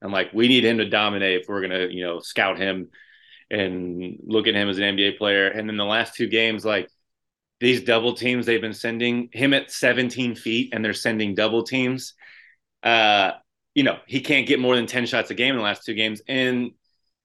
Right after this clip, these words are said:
now some of that is scheming that I think they need to be better at, uh, posting him up in the middle of the court, just kinda different ways they can s-, have him score.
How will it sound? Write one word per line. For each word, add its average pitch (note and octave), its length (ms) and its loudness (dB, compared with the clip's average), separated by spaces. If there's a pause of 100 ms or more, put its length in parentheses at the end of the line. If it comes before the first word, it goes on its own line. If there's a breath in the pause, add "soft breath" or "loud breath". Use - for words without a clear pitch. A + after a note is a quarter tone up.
(960)
now C3 300 2
some D3+ 280 0
of D3 80 2
that C3 300 2
is B2 220 -6
scheming B2 540 2
that A2 100 2
I A2 120 4
think A#2 260 -6
they A2 80 -2
need A2 180 -4
to G#2+ 60 -2
be G2 140 -6
better F#2+ 360 2
at, F#2+ 240 2 (420)
uh, G2 440 0
posting A2+ 340 -2
him G2+ 160 -2
up G2+ 160 0
in G2+ 80 -6
the G2 80 -6
middle A#2 320 6
of A2+ 60 4
the G#2+ 80 2
court, A2 320 0
just C#3+ 160 -6
kinda D3+ 140 2
different C3+ 260 0
ways A#2+ 180 2
they A2+ 120 -2
can G#2+ 140 -12
s-, - 300 -16
have G#2 180 0
him G2+ 120 -4
score. G#2 600 -2